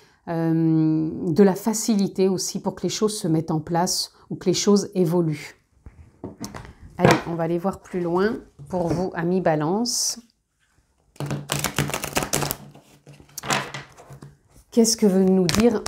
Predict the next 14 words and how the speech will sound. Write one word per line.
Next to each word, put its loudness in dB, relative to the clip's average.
en, -2
en 0
plus -2
ce 0
magicien 0
pour -2
votre -4
mois 0
d'avril ? 0
Quelle 4
est 4
peut-être 2
cette -2
transformation -2